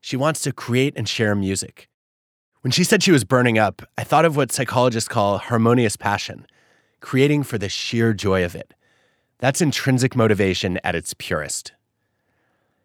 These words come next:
Two, she seemed remarkably unconstrained by concern about how she would come across. When I interview prominent people,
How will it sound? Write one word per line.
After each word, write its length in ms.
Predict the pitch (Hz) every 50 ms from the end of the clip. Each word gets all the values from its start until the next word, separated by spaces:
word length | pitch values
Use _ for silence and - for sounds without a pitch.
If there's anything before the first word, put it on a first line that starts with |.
| _ _ _ _ _ _ _ _ -
Two, 440 | - - - 190 180 139 101 76 - - - - - _ _ _ _ _ _ _ _ _ _
she 200 | - - 160 165
seemed 380 | - - 208 202 190 170 127
remarkably 760 | - 147 147 147 143 143 147 151 165 156 - 170 151 156 151
unconstrained 800 | - 135 131 123 135 135 117 - - 117 107 107 101 98 98 92 -
by 340 | - 104 107 104 101 98 92 _ -
concern 420 | - - 120 110 - - 147 160
about 300 | 185 175 156 139 120 -
how 160 | - - 127 120
she 160 | 117 - 131
would 140 | 117 110 95
come 160 | - - 104
across. 560 | 92 - - - 92 82 - - - - - - _ _ _ _ _ _ _ _ _ _ _ _ _ _ _ _ _ _
When 140 | - 131 143
I 160 | 160 190 214
interview 380 | 190 - 175 196 160 165 180 156
prominent 480 | - - 147 139 135 139 135 120 -
people, 500 | - - 110 107 - 104 95 85 73 -